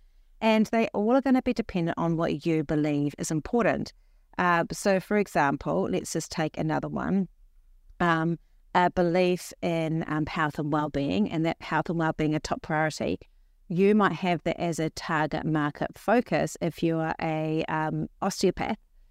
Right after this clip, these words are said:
You may also have it if you are a nutritionist, and you may also have it potentially if you're a life coach, if that's a particular niche for you. So they're not necessarily about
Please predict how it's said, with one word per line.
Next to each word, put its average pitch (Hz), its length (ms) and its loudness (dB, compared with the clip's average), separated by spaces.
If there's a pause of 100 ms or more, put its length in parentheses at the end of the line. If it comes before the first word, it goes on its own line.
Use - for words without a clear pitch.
(180)
You 190 100 2
may 180 220 2
also 214 340 0
have 147 300 -2
it 160 240 0
if 170 360 -2
you 165 220 2
are 151 480 -2
a 151 480 -2
nutritionist, 156 720 -6 (420)
and 175 360 2
you 185 80 2
may 175 200 0
also 170 360 -2
have 147 260 -4
it 160 180 -2 (140)
potentially - 500 -4
if 160 120 -4
you're 214 100 2
a 233 40 2
life 302 260 0
coach, - 280 -2
if 160 160 -2
that's - 220 -4
a 165 60 -14
particular - 440 -4
niche 208 280 0
for 175 80 0
you. 147 120 0
So 202 200 0 (300)
they're 233 120 2
not 254 240 4
necessarily 185 1000 0
about 156 460 0